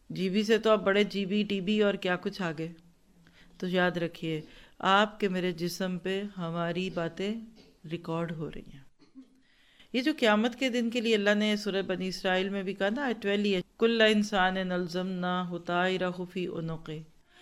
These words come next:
तो हम सोचते हैं, हमारे हिसाब किताब के पर्चे तो गुम जाने हैं क़यामत के दिन, इतने लोगों में हमारे कहाँ मिलेंगे? आपका मेरा नामा माल सेव किधर हो रहा है?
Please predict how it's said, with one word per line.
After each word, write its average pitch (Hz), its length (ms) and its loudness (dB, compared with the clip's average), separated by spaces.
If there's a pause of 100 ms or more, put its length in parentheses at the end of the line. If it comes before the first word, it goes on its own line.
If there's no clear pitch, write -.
(240)
तो 277 80 4
हम 302 80 2
सोचते 254 380 2
हैं, 285 120 2
हमारे 233 520 8
हिसाब 220 400 6
किताब 220 320 4
के 220 80 2
पर्चे 202 300 0
तो 214 120 2
गुम 180 240 2
जाने 175 240 0
हैं 185 120 -2
क़यामत 202 380 0
के 208 120 0
दिन, 220 160 2
इतने 254 420 4
लोगों 240 300 4
में 254 100 4
हमारे 240 260 6
कहाँ 247 180 4
मिलेंगे? 220 420 2 (1300)
आपका 262 520 2
मेरा 240 300 4
नामा 220 440 6
माल 226 440 4
सेव 302 360 4
किधर 269 360 6
हो 202 120 8
रहा 180 120 2
है? 165 140 -6